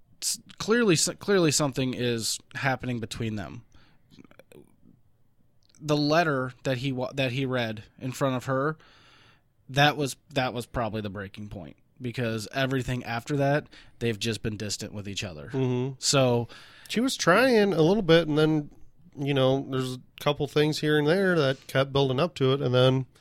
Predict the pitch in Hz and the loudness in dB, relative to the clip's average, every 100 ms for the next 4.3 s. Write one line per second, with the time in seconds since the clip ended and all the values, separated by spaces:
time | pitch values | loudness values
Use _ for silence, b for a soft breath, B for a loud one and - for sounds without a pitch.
0 | b b b b b b b b b _ | b b b b b b b b b _
1 | - 120 123 127 127 123 - 120 120 127 | 0 4 4 4 4 4 2 -6 -6 -4
2 | 120 120 120 120 120 120 117 135 123 127 | -6 -2 2 4 2 0 -6 -4 -2 -2
3 | 123 b b _ _ _ _ B B - | -6 b b _ _ _ _ B B -2
4 | 127 127 131 | 0 2 0